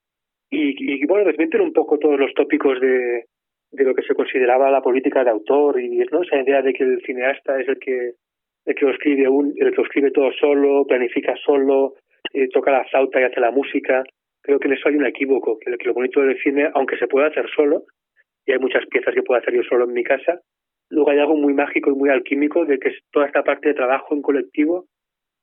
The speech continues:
que al final se parece mucho a ti y, y, y es muy sorprendente y muy, y muy bonito. Y en este caso, pues yo con Fran y con Isa decíamos que era el guión que más nos ha, más trabajo nos ha dado en la vida. Eh, nos parecía,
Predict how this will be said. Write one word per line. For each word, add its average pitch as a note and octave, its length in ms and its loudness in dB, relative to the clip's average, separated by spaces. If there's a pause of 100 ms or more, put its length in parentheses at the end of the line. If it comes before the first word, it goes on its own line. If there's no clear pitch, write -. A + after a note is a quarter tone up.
(120)
que - 120 -6
al C3 60 -8
final B2+ 220 -2
se - 80 -4
parece C3+ 300 0
mucho C#3 220 -2
a A#2+ 80 -2
ti - 160 -10 (100)
y, A#2 640 -8 (640)
y, B2+ 540 -6
y B2 40 0
es B2+ 100 -2
muy C#3+ 140 -4
sorprendente C3+ 600 -2
y A#2 40 -2
muy, B2+ 200 -6
y B2 40 -8
muy C3 140 -2
bonito. B2+ 400 -2 (640)
Y C#3+ 160 -2
en C3 100 0
este C#3+ 220 -2
caso, F3 400 0 (320)
pues - 120 -14
yo C3+ 140 0 (240)
con - 160 -6
Fran D#3+ 300 -2
y E3 60 0
con D3 140 0
Isa D#3+ 220 0
decíamos D3+ 480 0
que - 120 0
era D3 80 2
el C#3+ 80 0
guión C#3+ 360 -2
que C3 120 -4
más C3+ 280 -2
nos D3 440 -4
ha, C#3+ 260 0
más C#3 180 -2
trabajo D3+ 320 0
nos C3+ 140 -2
ha C3 80 -2
dado D3 180 0
en D3 80 -2
la A2+ 80 -4
vida. C3+ 260 0 (600)
Eh, A#2+ 560 -8
nos A#2 160 -12
parecía, C#3+ 440 -2